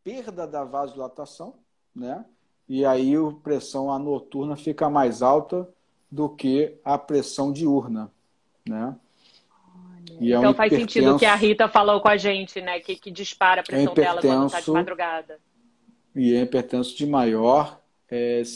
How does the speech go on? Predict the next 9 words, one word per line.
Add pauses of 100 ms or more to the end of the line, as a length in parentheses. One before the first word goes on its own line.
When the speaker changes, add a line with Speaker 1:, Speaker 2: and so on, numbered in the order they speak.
(100)
Speaker 1:
gravidade
em
relação
a
ter
mais
cuidado (240)
e
atenção